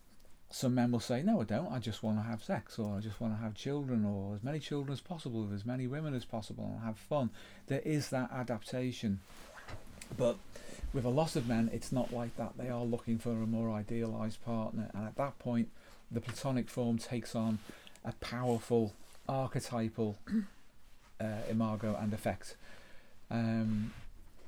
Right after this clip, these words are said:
so I was very well aware of that. There's a no fat movement now.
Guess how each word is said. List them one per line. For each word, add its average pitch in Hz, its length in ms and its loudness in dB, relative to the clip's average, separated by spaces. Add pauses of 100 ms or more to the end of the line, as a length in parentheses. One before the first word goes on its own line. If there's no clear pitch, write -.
(1200)
so 139 180 2
I 131 40 6
was 127 120 4
very 165 200 8
well 147 180 8
aware 123 260 6
of 107 120 2
that. 104 200 0 (1300)
There's 135 180 4
a 147 40 8
no 147 160 10
fat 127 300 0
movement 107 440 4
now. 113 280 2